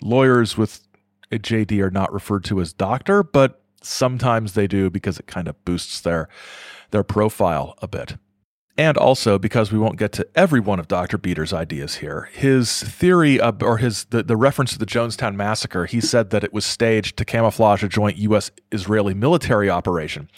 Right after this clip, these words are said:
to take out a Soviet missile base in Guyana. The, the people who were killed at Jonestown were not part of any sort of death cult. Rather, those were the bodies of everybody killed in the raid. Um, and this was a,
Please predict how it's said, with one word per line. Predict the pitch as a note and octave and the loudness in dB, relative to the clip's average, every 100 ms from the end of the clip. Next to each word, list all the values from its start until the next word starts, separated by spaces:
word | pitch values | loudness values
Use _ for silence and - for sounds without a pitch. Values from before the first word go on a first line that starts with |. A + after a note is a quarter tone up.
| - - - - - | -20 -20 -20 -20 -12
to | - A#2+ | -2 0
take | - C3 A#2+ | 2 0 4
out | B2 A2+ - | 4 4 2
a | A2+ A2+ | -2 -2
Soviet | - C3 B2 A#2 - | 2 4 4 4 0
missile | G#2 A2 - | 0 -2 0
base | G#2 G2 F#2+ - | 0 0 -2 -4
in | |
Guyana. | F#2 F2+ F#2 F2+ E2+ - | -6 -2 0 0 -4 -8
The, | E2 F2+ | -6 -6
the | - G2 | -4 -6
people | - D3 D3+ C#3 A2+ | -2 0 2 4 4
who | A#2+ | 2
were | A2 | 2
killed | - - C3 A#2 A#2 | -2 -2 2 2 2
at | - F#2 | -2 -2
Jonestown | A2+ A2+ G#2+ A2 G2+ F#2+ - - - - | 0 0 -2 -2 0 -2 -6 -18 -18 -2
were | B2 | 4
not | C#3 - | 4 2
part | - A#2 A2 | 2 4 4
of | G2 | 0
any | G2 | -2
sort | - G#2 | -2 -2
of | F2 - | -4 -4
death | G#2 G2 - | -2 -2 -2
cult. | G2 G#2 - | 0 0 2
Rather, | G#2+ A#2 B2 A#2 B2+ | 0 2 4 4 4
those | G#2+ A2+ | 4 2
were | G#2+ | 0
the | G#2 | 0
bodies | A2+ A2 C3+ D3 A2 | 2 4 4 4 4
of | A2 | 2
everybody | G2+ G#2+ A2 A2 | 2 0 -2 -4
killed | - A#2 G#2+ | -2 0 0
in | G2+ | 0
the | F#2+ | -4
raid. | F2 F#2+ D2 - - - - - - | -2 -4 -4 -14 -18 -18 -16 -18 -6
Um, | F#2 F2 D#2+ - - | -2 -2 -4 -10 -10
and | F2+ | -10
this | F#2 - | -8 -8
was | F2 | -8
a, | D2+ D2+ | -8 -10